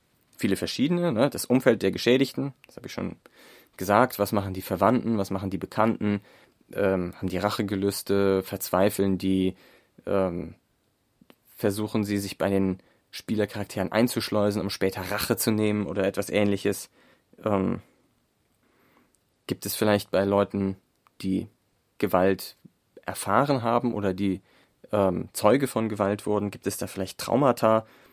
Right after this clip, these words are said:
Verändert sich das Weltbild dieser Person? Ähm, ändert sich ihr Verhalten? Haben sie Angst, wenn sie nachts durch die Straße gehen auf einmal, was sie vorher nicht hatten? Oder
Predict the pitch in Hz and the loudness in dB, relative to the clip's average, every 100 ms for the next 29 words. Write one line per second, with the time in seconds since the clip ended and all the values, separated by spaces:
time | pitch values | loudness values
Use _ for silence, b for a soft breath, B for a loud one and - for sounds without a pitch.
0 | b - 101 113 110 - - 95 117 151 | b -4 0 0 0 -4 -2 0 0 2
1 | 117 110 117 110 - 104 101 104 101 101 | -2 0 -2 -2 -2 -2 -2 0 -2 -4
2 | b b b b _ - 98 90 87 - | b b b b _ 0 2 2 -2 -6
3 | 117 135 120 110 - - 101 - 92 123 | 0 2 2 -2 -8 -8 -8 -6 0 2
4 | 143 113 101 98 90 92 113 131 123 - | 2 -2 -4 -6 -4 -2 0 0 0 -4
5 | 101 101 104 - - - - 113 117 110 | -2 -2 -2 -6 -12 -12 -8 -2 0 0
6 | 104 104 92 104 - 101 101 98 92 104 | -2 -2 -2 -4 -4 -2 -2 -2 -4 -4
7 | 101 113 - - 107 104 104 107 - 92 | 0 0 0 -4 -6 -4 -4 -4 0 -2